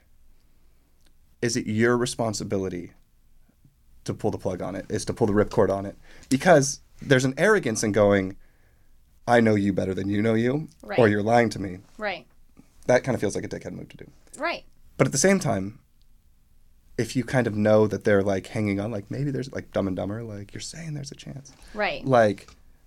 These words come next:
Speaker 1: what is
Speaker 2: Is
Speaker 1: the
Speaker 2: it your responsibility?
Speaker 1: What, is it your responsibility? What is the,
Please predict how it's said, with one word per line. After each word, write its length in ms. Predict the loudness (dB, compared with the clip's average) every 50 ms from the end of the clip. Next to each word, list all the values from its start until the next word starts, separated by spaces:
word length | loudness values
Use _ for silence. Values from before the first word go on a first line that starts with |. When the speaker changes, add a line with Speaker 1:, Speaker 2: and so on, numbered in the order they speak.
| _
Speaker 1:
what 320 | -12 -2 2 4 4 4 4
is 140 | 2 0
Speaker 2:
Is 80 | 0 2
Speaker 1:
the 120 | 4 4 4
Speaker 2:
it 40 | 4
your 100 | 4 -2
responsibility? 680 | -6 -6 -6 -8 -10 -10 -10 -12 -10 -10 -8 -6 -4 -2
Speaker 1:
What, 120 | 0 2
is 100 | 2 4
it 40 | 4
your 100 | 4 4
responsibility? 680 | 4 4 4 2 2 2 0 0 0 2 2 2 0
What 240 | 2 4 4 4 4
is 180 | 4 2 0 0
the, 380 | 2 4 4 6 4 4 2